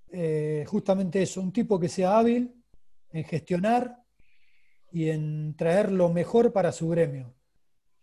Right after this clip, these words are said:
Quizás ni siquiera ser entrenador de básquet, porque uno, generalmente esos cargos los ocupan algunos,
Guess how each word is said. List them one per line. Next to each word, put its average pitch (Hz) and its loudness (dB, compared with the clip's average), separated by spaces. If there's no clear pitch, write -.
Quizás - -2
ni 180 -4
siquiera 254 0
ser - -8
entrenador 185 -2
de 202 4
básquet, 202 4
porque 185 0
uno, 220 0
generalmente 220 2
esos 202 -2
cargos 220 2
los 165 -2
ocupan 185 -4
algunos, 196 -2